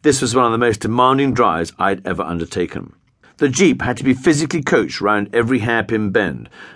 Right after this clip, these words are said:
manoeuvred gingerly past large and small boulders that tumbled down from on high, while the thought of Dmitri breaking pencils by the dozen in sweaty anticipation of my safe return concentrated my mind.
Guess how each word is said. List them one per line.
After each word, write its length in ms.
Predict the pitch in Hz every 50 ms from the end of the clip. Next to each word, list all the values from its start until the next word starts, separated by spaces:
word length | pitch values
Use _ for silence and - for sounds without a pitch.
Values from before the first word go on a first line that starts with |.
| -
manoeuvred 580 | - 120 131 147 165 175 165 131 123 113 107 104
gingerly 420 | 110 147 156 151 131 - 90 82
past 300 | - - 117 107 98 -
large 560 | - 101 113 127 127 110 90 76 71 73 - 78
and 100 | 85 80
small 360 | - - 131 127 113 107 98
boulders 500 | 90 113 120 120 113 95 76 71 67 67
that 160 | 85 78 -
tumbled 400 | - 131 131 120 104 101 92 87
down 320 | 113 113 107 92 82 76
from 160 | 78 90 90 98
on 140 | 98 92
high, 480 | 90 98 113 107 92 76 65 58 53 - _ - - - - - -
while 140 | 120 117 117
the 100 | 120 110
thought 340 | - - 170 156 156 139
of 100 | 117 110
Dmitri 440 | 107 123 123 143 147 143 - - -
breaking 480 | 65 65 69 113 120 - - 139 131 131
pencils 400 | 139 135 123 110 - 78 76 -
by 180 | 92 - 98
the 120 | 95 101 95
dozen 400 | 95 98 120 104 85 78 67 -
in 160 | - 85 85
sweaty 440 | - - - - 117 110 - 135 120
anticipation 800 | 113 107 101 - 107 - - - - 117 110 104 - - - 73
of 80 | 69
my 140 | 76 85 92
safe 400 | 90 - - - 117 113 104 -
return 480 | 110 98 - 123 107 87 73 65 60 - - - - - - -
concentrated 680 | - - 120 110 - - 95 87 - 92 82 - 82 71
my 160 | 82 82 82
mind. 480 | 80 82 85 82 76 64 53 50 53